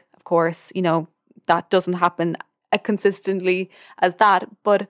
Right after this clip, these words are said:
we try to be good with food throughout the year. And then when December comes, it's just one big binge before the diet starts in January.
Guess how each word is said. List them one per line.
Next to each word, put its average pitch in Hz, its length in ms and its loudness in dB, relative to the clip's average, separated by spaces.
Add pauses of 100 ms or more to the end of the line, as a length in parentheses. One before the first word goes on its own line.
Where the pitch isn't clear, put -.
(140)
we - 80 -14
try 214 200 2
to - 100 -12
be 196 80 -8
good 247 260 0
with 262 160 -8
food 196 280 -2
throughout 185 340 -6
the 180 80 -6
year. 190 400 4 (240)
And 196 140 -2
then 196 120 2
when 190 120 -2
December 226 480 2
comes, 196 640 0
it's - 220 -8
just 190 200 -4
one 226 300 2
big 175 320 0 (160)
binge 214 500 0 (320)
before 214 720 2
the 196 120 0
diet 185 560 2
starts - 640 -2
in 180 180 -6
January. 170 500 -4